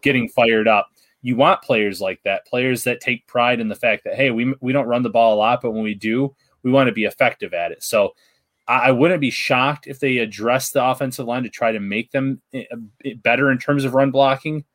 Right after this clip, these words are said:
But the overall identity needs to stay the same, and that's protect Josh Allen,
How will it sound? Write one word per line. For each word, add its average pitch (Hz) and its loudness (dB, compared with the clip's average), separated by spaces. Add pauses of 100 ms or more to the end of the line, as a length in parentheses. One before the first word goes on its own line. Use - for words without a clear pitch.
(260)
But 123 -2
the 127 2
overall 151 6
identity 117 2
needs 101 -4
to 92 -12
stay 107 -4
the 92 -10
same, 110 -4
and 98 -10
that's 104 -6
protect - -4
Josh 101 0
Allen, 98 -2